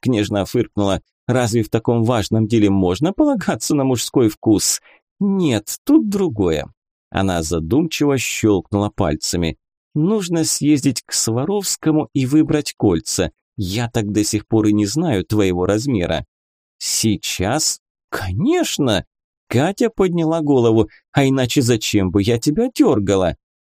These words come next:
Виктор Иннокентич Сваровский, перенесший фамильный бизнес в Россию еще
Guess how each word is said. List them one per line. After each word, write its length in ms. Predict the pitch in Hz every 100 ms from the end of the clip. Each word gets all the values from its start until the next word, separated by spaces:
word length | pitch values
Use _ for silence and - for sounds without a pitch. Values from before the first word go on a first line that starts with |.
| _ _ _ _ _ _ _ _ _ _ _ _
Виктор 480 | 110 175 262 - 220
Иннокентич 720 | 202 185 190 190 175 151 -
Сваровский, 880 | - 120 104 101 165 196 - - 160
перенесший 680 | 156 151 156 170 170 - 147
фамильный 500 | 127 139 143 139 127
бизнес 480 | 110 123 117 117 104
в 100 | 101
Россию 400 | 101 104 - 117
еще 280 | 101 107